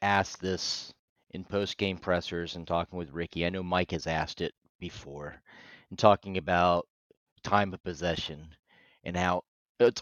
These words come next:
ultimately, I know the responses that we've gotten is ultimately it's not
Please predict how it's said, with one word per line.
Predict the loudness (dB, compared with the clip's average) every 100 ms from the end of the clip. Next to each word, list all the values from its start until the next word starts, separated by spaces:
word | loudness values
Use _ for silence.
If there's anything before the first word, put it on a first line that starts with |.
| 4
ultimately, | 4 4 2 4 4 6 6 4 0 0
I | 0
know | 0
the | -2
responses | -2 -4 -2 -2 -2 -4
that | -4
we've | -4
gotten | 2 2 0
is | -4
ultimately | -6 -6 -4 -2 0 0
it's | -2 -2
not | 2 4 4